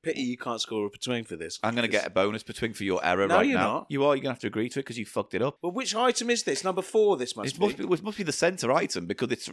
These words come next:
Speaker 2: it's the one in the middle. So this must be the last item.
Speaker 1: I mean, there's not much to say.
Speaker 2: It's
Speaker 1: It's
Speaker 2: a
Speaker 1: a,
Speaker 2: wine
Speaker 1: it's a
Speaker 2: glass type
Speaker 1: tiny
Speaker 2: egg cup.
Speaker 1: No, it's not a
Speaker 2: It looks like a wine glass,
Speaker 1: It's
Speaker 2: but
Speaker 1: like
Speaker 2: for
Speaker 1: a
Speaker 2: an
Speaker 1: little
Speaker 2: egg cup.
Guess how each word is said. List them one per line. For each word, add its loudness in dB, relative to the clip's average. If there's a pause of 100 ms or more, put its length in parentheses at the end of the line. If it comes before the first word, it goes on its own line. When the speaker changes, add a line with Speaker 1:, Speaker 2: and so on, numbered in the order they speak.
Speaker 2:
it's -4
the 0
one 0
in -8
the -4
middle. -4 (160)
So -6
this -2
must -4
be 4
the 4
last 2
item. 0
Speaker 1:
I -16
mean, -8
there's -2
not -2
much 0
to -6
say. 0
Speaker 2:
It's 0
Speaker 1:
It's 2
Speaker 2:
a 0
Speaker 1:
a, 4
Speaker 2:
wine 4
Speaker 1:
it's -2
a 4
Speaker 2:
glass 2
type 2
Speaker 1:
tiny -4
Speaker 2:
egg 2
cup. 0 (380)
Speaker 1:
No, 2
it's -4
not -6
a -12 (160)
Speaker 2:
It 2
looks 2
like 4
a 2
wine 2
glass, 2
Speaker 1:
It's -8
Speaker 2:
but 4
Speaker 1:
like 0
Speaker 2:
for 2
Speaker 1:
a 6
Speaker 2:
an 2
Speaker 1:
little 6
Speaker 2:
egg 0
cup. 2